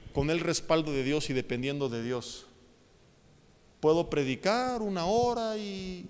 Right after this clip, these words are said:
y Él me va a usar en ese tiempo, pero sin su respaldo ni un devocional puedo dar en mis fuerzas. Un día a otro seguido, o sea, no creas que años después, quizá por la experiencia o inexperiencia, no. Un día separado de otro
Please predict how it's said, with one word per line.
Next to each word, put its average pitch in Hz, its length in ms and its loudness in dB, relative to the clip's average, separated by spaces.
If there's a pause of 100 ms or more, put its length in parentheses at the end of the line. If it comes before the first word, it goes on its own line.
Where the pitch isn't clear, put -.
(120)
y 131 100 0
Él 170 100 2
me 165 120 -2
va 156 80 4
a 151 60 6
usar 190 380 -2
en 185 120 -6
ese 165 160 -6
tiempo, 127 480 -4
pero 123 200 -2
sin 123 160 -6
su 123 140 -8
respaldo 127 540 -4
ni 127 200 -6
un 139 140 -8
devocional 120 580 -6
puedo 117 240 -4
dar 117 140 -2
en 117 80 -4
mis 110 120 -8
fuerzas. - 640 -8 (2000)
Un 170 280 4
día 185 280 2
a 151 60 4
otro 156 300 2
seguido, 120 320 -6
o - 40 -10
sea, 135 120 -8
no 147 120 -4
creas 139 220 -2
que 120 240 -6 (340)
años 151 480 2
después, 160 640 2
quizá 151 360 2
por 147 160 0
la 147 60 4
experiencia 151 840 2
o 143 140 6
inexperiencia, 151 520 0
no. 254 180 -4 (1500)
Un 143 220 0
día 165 220 4
separado 135 520 0
de 120 80 -4
otro 120 300 -6